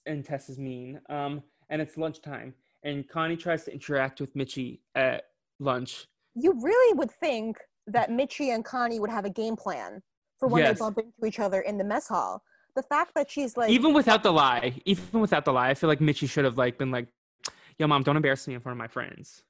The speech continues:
Speaker 2: Yeah, it was very uncomfortable. So Mitchie's just, you, you know,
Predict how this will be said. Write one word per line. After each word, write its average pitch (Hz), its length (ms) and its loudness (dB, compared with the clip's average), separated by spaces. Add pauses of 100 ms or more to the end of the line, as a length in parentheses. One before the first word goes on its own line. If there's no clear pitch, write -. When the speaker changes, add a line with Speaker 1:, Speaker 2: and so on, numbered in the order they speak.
(140)
Speaker 2:
Yeah, 233 400 -2
it 247 80 0
was 247 160 -4
very 294 240 0
uncomfortable. 254 600 -4
So 226 120 -8
Mitchie's 262 400 -4
just, 240 180 -8
you, 233 220 -10
you 214 80 -8
know, 190 380 -4